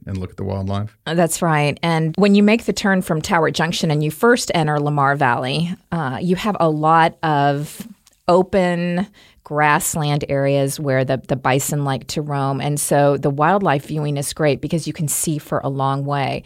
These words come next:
Speaker 2: But after about thirteen miles or so, it leaves that Lamar River Valley and it starts climbing to the northeast and you start going up in elevation. And then there are more forests and a lot more mountains. And I think the whole drive is just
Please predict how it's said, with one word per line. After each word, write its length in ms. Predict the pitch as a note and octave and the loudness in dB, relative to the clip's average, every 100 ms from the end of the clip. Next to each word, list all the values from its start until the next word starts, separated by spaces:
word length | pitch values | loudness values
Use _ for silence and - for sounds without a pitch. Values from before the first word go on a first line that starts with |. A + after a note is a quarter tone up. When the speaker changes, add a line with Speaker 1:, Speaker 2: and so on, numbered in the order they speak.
| - - - - - | -14 -20 -20 -20 -6
Speaker 2:
But 120 | - D#3+ | -2 2
after 420 | F3 A#3 - C#4+ | 4 2 2 2
about 640 | F3+ D#3+ D#3+ F3 F3 F3 | 2 2 4 6 4 0
thirteen 720 | - - F3+ - - F#3 D#3 | -6 0 0 0 -4 -2 0
miles 480 | D3+ D3+ D#3 D3 C#3+ | 0 0 0 -2 -4
or 160 | - C3+ | -6 -6
so, 400 | - - B2 C3 | -4 0 0 2
it 160 | D3+ | 0
leaves 520 | E3 F3 F#3 G3 - - | -2 0 2 2 -2 0
that 260 | D3 C3+ | 2 2
Lamar 480 | D3 D3 D3 D3 C#3+ | 0 -2 0 0 0
River 260 | D3 D#3 D3+ | 0 -2 -2
Valley 420 | D3+ C3+ C3 C3+ | 0 0 2 0
and 120 | C#3+ | -2
it 80 | C#3+ | -4
starts 320 | - E3 - | -2 -2 -2
climbing 380 | - E3 E3 D#3+ | -4 -4 -2 -4
to 140 | - | -4
the 100 | D3+ | -4
northeast 580 | D3+ C#3 C#3+ D#3+ C#3+ - | -4 -4 -4 -4 -4 -4
and 100 | D3 | -4
you 80 | C#3 | -4
start 300 | - C3+ - | -2 -2 -2
going 280 | E3 D3 - | -4 -4 -2
up 200 | G3+ A3 | -2 0
in 80 | |
elevation. 640 | F3+ E3+ E3 D#3 D#3+ - D#3 | 0 0 0 0 0 -2 -2
And 120 | D#3 | -2
then 120 | D3+ | -2
there 160 | D#3 D3+ | -2 -2
are 20 | |
more 240 | D#3 C#3 | -2 -4
forests 600 | C#3+ - G3+ G3 F#3+ F#3 - | -6 -4 0 4 4 2 -4
and 240 | E3+ D3 - - - - | -4 -4 -6 -16 -8 -4
a 60 | |
lot 280 | D3+ E3 F3+ | 0 2 2
more 160 | E3+ D#3+ | 0 -2
mountains. 680 | D#3 D3+ D3+ - D3+ - - - - - - | -2 -2 -2 -4 -6 -6 -8 -12 -20 -8 -2
And 180 | F3 E3 | 0 2
I 160 | A#3+ F4+ | 2 2
think 360 | - E3+ - | 0 -2 -2
the 100 | D#3 | -4
whole 460 | - - D#3 D3+ D#3 | -4 0 2 2 -2
drive 500 | - C#3+ C3+ C#3+ - | -4 -2 0 0 -2
is 180 | D3+ - | -6 -6
just 300 | - D3 - | -6 -8 -8